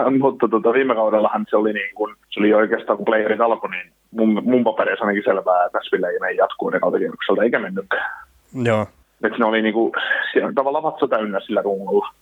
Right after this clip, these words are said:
Speaker 2: Joo, no
Speaker 1: Vaikkei
Speaker 2: siis
Speaker 1: ne ole voittanut mitään.
Speaker 2: <clears throat> No toissa kaudella ne hävisi, se oli hemmetin hyvä sarja muuten, mikä ne hävisi tuolle Winnipeg Jetsille toisella
Speaker 1: Niin,
Speaker 2: kierroksella
Speaker 1: juu,
Speaker 2: silloin.
Speaker 1: niin, niin,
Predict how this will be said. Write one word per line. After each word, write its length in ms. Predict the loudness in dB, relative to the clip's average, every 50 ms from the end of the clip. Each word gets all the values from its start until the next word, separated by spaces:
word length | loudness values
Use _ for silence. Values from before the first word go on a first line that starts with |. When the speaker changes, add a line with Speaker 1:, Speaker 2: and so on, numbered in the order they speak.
| _ _ _ _ _ 0
Speaker 2:
Joo, 180 | 0 2 2
no 60 | 2 2
Speaker 1:
Vaikkei 240 | 2 2 2 2 0
Speaker 2:
siis 140 | 0 2 2
Speaker 1:
ne 100 | 4 2
ole 80 | 4
voittanut 420 | 4 2 2 2 0 0 0 0 0
mitään. 300 | 0 0 0 0 0 -2 -6 -4 -4
Speaker 2:
<clears throat> 80 | -4 -4 -4 -8 -20 _ _ _ _ -4
No 80 | -2 0
toissa 300 | 2 2 2 2 0 0
kaudella 340 | 0 0 2 2 2 2 0
ne 100 | 0 0
hävisi, 380 | 0 0 0 -2 -2 -4 -6 -12 _ _ _ _ -4
se 100 | 0 2
oli 100 | 2 2
hemmetin 280 | 2 0 -2 -2 -2 -2
hyvä 120 | -2 -2
sarja 300 | 0 0 -2 -2 -2 -2
muuten, 240 | -4 -4 -4 -4 -4
mikä 160 | -4 -4 -4
ne 80 | -2 -2
hävisi 280 | 0 -2 -2 -4 -4
tuolle 220 | -2 0 0 0 0
Winnipeg 320 | 0 -2 -2 -2 -4 -4 -2
Jetsille 380 | -2 -2 0 0 -2 -2 -2 -4 -6 -6 -4 -2
toisella 340 | 0 2 2 2 2 2 2
Speaker 1:
Niin, 140 | 2 2 4
Speaker 2:
kierroksella 240 | 4 4 4 4
Speaker 1:
juu, 100 | 4 4
Speaker 2:
silloin. 220 | 4 4 4 4 4
Speaker 1:
niin, 160 | 4 4 4
niin, 200 | 4 4 2 2